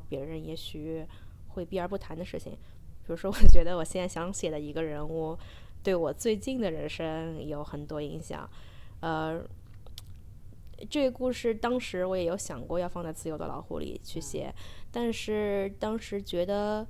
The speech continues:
Speaker 1: 嗯，这个人物好像跟其他人没有什么，没有什么联系，或者说这个人物有可能当时我一时还没有消化好，所以就没有写。但是现在就觉得，哎呀，其实很适合写。是这样的，嗯，我大学的时候有一次喝醉了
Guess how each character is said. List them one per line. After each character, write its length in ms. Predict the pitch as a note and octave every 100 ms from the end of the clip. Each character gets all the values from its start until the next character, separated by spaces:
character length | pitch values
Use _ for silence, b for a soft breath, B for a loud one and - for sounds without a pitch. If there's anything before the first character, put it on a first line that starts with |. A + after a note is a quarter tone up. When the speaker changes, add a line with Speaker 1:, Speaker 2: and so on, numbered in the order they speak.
| B B B -
Speaker 1:
嗯， 220 | G3+ G3
这 140 | G3+
个 80 | A#3+
人 160 | G#3 G#3+
物 60 | A3
好 140 | E3+
像 80 | E3+
跟 100 | G#3
其 80 | F#3+
他 140 | G#3
人 180 | F#3+ G3
没 140 | G3+
有 100 | A#3
什 140 | B3+ G3+
么， 120 | E3+ - -
没 120 | G3+
有 100 | A#3
什 180 | C4 G#3
么 480 | F#3+ G3 G3 F#3+ F#3
联 380 | E3+ D#3+ D#3 F#3+
系， 400 | - - A3 F3+
或 140 | F#3+
者 40 | F#3+
说 80 |
这 140 | F#3+ G#3
个 100 | G3
人 200 | F3 E3+
物 260 | F#3 F#3
有 80 | F#3
可 140 | F#3 F3
能 120 | E3
当 200 | F#3+ F#3+
时 240 | - F#3
我 120 | F3
一 140 | E3 F3
时 120 | -
还 100 | F3
没 60 | E3+
有 60 |
消 160 | E3+ E3+
化 120 | F3
好， 260 | F3 - -
所 140 | -
以 40 |
就 80 | E3
没 80 | D#3
有 80 | -
写。 240 | - - - B B B -
但 100 | F#3
是 100 | F3+
现 140 | F#3+
在 200 | F#3 F3+
就 100 | F3
觉 140 | F3+ E3
得， 100 | E3+
哎 80 |
呀， 100 | F#3
其 160 | E3+ -
实 200 | - F#3+
很 200 | F#3 D#3
适 200 | - F3+
合 120 | D3+
写。 240 | D#3+ - - B B B B -
是 100 | A3+
这 140 | C4
样 160 | C4 G3
的， 180 | D3 B B B B
嗯， 420 | F3+ F3 E3+ E3 - -
我 120 | -
大 200 | E3 A#3
学 120 | -
的 60 | G3
时 140 | -
候 200 | F#3 F3+ - - - -
有 200 | - D3
一 60 | D3+
次 560 | - F#3 F3 E3+ - -
喝 260 | - F#3
醉 200 | F3+ F#3
了 220 | E3+ -